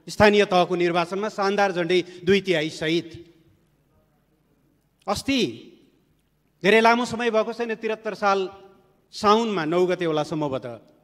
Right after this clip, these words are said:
सम्माननीय प्रधानमन्त्री केपी शर्मा ओलीलाई यस्तै गरी दोष यति थियो, उहाँले नाकाबन्दीको सामना गर्नुभयो, दोष यति थियो, उहाँले चीनसँग पारवन सन्धि गर्नुभयो,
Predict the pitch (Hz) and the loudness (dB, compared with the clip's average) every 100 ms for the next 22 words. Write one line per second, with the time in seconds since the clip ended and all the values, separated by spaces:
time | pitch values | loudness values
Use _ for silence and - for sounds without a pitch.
0 | _ _ _ _ _ _ - 196 208 214 | _ _ _ _ _ _ -4 2 4 4
1 | 214 180 185 190 180 180 180 165 175 165 | 2 0 0 0 -4 -6 -8 -8 -10 -6
2 | 165 165 156 180 - - 330 294 202 139 | -6 -4 -6 -8 -12 -4 0 2 2 0
3 | 107 - _ _ _ _ _ _ _ 151 | -10 -20 _ _ _ _ _ _ _ -2
4 | 247 247 220 214 254 - 220 208 190 180 | -2 0 -4 -4 -12 -4 0 2 2 2
5 | 185 185 - - 175 180 190 190 196 202 | -2 -4 -16 -6 -4 -2 -2 -4 -4 -8
6 | 196 190 196 196 196 190 185 226 - _ | -6 -6 -4 -4 -4 -6 -8 -12 -16 _
7 | _ _ _ _ _ _ _ _ _ 160 | _ _ _ _ _ _ _ _ _ 2
8 | 262 262 247 247 262 247 262 214 208 208 | 2 4 0 0 -6 0 0 2 2 0
9 | 202 214 202 196 190 170 - - - _ | -2 -6 -6 -4 -2 -4 -6 -18 -20 _
10 | _ _ 175 180 190 202 196 208 214 214 | _ _ 2 4 4 2 0 -4 -2 -4
11 | 202 196 | -4 -4